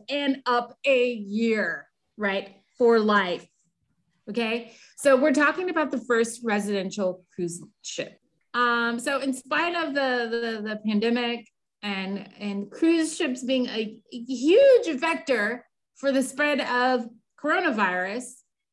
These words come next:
these companies are still seeing dollar signs. Okay. So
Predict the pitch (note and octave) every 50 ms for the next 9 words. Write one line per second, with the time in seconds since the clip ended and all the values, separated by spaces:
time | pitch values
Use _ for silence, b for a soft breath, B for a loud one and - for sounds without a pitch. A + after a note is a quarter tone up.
0 | _ - C#4+ E4 E4+ - - F#4 F4+ F4+ F4 E4 E4+ E4 D4+ C#4+ B3+ B3 A#3+ B3
1 | - C4+ C4+ C#4 C#4 C#4 C#4 C4+ C4+ - - - - B3+ B3+ B3+ B3 B3 A#3 G#3+
2 | A#3 A3+ B3 B3 G#3+ G3+ G#3 F#3 C#3+ C#3 - - - - - - _ _ _ -
3 | - G#3 A#3 A3 A3 A#3+ B3+ B3 b b b b b - - B3 A3+ A3+ A3 -
4 | -